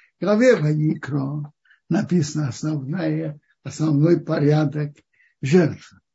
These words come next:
Каждый из них. В нашей главе описаны дополнительные подробности принесения жертв.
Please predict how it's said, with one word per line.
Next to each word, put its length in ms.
Каждый 540
из 140
них. 380
В 60
нашей 460
главе 680
описаны 1000
дополнительные 960
подробности 880
принесения 760
жертв. 360